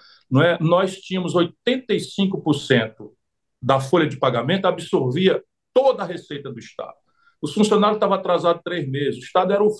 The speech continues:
fim, fim do mundo nos indicadores. Tínhamos a maior mortalidade infantil das Américas, et cetera, et cetera.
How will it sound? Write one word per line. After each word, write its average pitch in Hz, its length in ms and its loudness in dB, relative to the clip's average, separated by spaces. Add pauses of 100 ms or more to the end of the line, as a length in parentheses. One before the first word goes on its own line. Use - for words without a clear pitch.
(140)
fim, 233 440 -4
fim 226 140 2
do - 120 6
mundo 226 440 2 (260)
nos 151 160 2
indicadores. 135 540 0
Tínhamos 196 180 0
a 190 80 4
maior 190 160 2
mortalidade 156 540 0
infantil 143 440 -4
das 127 200 4
Américas, 135 460 0
et 143 120 2
cetera, - 240 0
et 160 80 -10
cetera. - 260 0